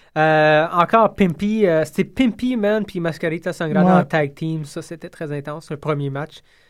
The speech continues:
Speaker 1: Euh,
Speaker 2: Ouais,
Speaker 1: avant
Speaker 2: ouais.
Speaker 1: le beatdown, on a parlé un peu du beatdown de Big Rick, là, qui est sorti à la fin. Mais, euh, Pimpy, man.
Speaker 2: C'est, c'est des très, très bons performeurs. Quand même, c'est
Speaker 1: Super
Speaker 2: ça qui
Speaker 1: bon.
Speaker 2: est surprenant, c'est que, ouais, on a vu Hornswoggle faire une coupe de moves, mais, euh,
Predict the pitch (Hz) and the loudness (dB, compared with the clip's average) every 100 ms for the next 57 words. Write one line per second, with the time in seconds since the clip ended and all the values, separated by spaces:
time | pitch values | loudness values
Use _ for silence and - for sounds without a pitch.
0 | _ _ 151 139 147 151 151 143 147 139 | _ _ -2 0 2 2 2 -2 -8 -6
1 | 156 151 147 143 131 139 139 139 135 131 | -2 -2 -4 -8 -8 -6 -6 -8 -14 -12
2 | 143 139 139 139 131 135 135 151 - 160 | -12 -8 -8 -8 -8 -10 -10 -14 -14 -18
3 | 151 156 - - - 160 - - 190 _ | -16 -18 -18 -20 -18 -20 -20 -20 -20 _
4 | - - 151 156 156 147 143 143 139 131 | -20 -10 -4 0 0 0 0 0 -2 -4
5 | 135 - - 185 - 240 185 196 _ _ | -8 -10 -4 -4 -4 -8 -8 -12 _ _
6 | - - 151 147 147 143 139 160 175 - | -10 -4 -2 0 0 -2 -2 2 2 0
7 | 220 165 147 139 117 120 117 127 - _ | -4 -2 -4 -8 -10 -12 -10 -14 -16 _
8 | - 135 139 165 127 127 117 147 147 123 | -6 -4 -4 -4 -6 -8 -8 -6 -4 -6
9 | - - - - 123 143 123 127 147 - | -10 -14 -14 -12 -10 -8 -6 -4 -6 -8
10 | 123 127 131 143 - - - - _ _ | -8 -6 -6 -6 -10 -20 -20 -20 _ _
11 | _ - 147 135 127 135 - 131 127 131 | _ -6 -4 -2 -4 -6 -6 -8 -6 -8
12 | 135 127 135 120 127 127 117 139 143 120 | -6 -8 -8 -8 -8 -8 -8 -8 -8 -10
13 | 117 113 117 117 123 127 135 | -10 -10 -10 -12 -12 -12 -14